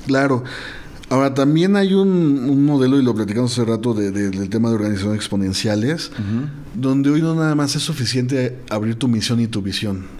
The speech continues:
Speaker 1: para hacer una empresa. Antes era, salías de la universidad y te enseñaban a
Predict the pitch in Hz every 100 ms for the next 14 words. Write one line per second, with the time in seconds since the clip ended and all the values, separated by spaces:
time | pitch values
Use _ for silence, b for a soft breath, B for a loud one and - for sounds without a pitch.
0 | - - 101 95 95 104 101 95 82 87
1 | - B B B - 117 131 135 127 127
2 | 123 113 107 98 95 98 - - 95 107
3 | 110 107 101 98 92 87 87 92 143 165
4 | 165 160 131 113 101 117 117 117